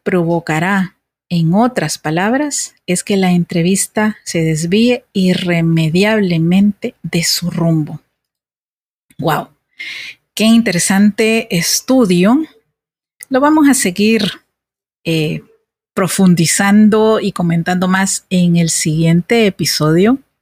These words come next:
Les dejo hasta acá por ahora para que lo pensemos, lo reflexionemos y visitemos ese sitio web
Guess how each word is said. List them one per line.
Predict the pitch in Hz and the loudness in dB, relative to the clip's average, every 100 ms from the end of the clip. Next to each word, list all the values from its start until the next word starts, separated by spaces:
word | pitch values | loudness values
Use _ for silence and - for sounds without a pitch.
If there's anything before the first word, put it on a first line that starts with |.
| _ _ - - - _ _ | _ _ -14 -14 -14 _ _
Les | 180 160 160 | -4 -2 0
dejo | 180 175 196 - | 0 0 -2 0
hasta | 175 - 160 | -4 -4 -6
acá | 156 180 185 214 - - | -6 -4 -2 -2 -4 -6
por | 175 165 | -2 0
ahora | 160 180 240 311 320 _ _ _ - _ | 0 0 0 -4 -10 _ _ _ -20 _
para | - 196 | -6 -6
que | - 202 | -2 -2
lo | 202 208 202 196 - - | 2 2 2 0 -2 -4
pensemos, | 240 240 - 339 320 294 | 0 2 2 0 2 2
lo | 254 | 2
reflexionemos | 220 214 208 202 214 226 254 277 269 - | 2 0 -2 -2 2 4 4 4 0 -2
y | 226 | 0
visitemos | 214 - 196 240 254 254 208 | 2 2 0 0 2 4 2
ese | - | 2
sitio | 214 - 196 185 | -2 -2 -2 -2
web | 165 185 202 | 0 0 -2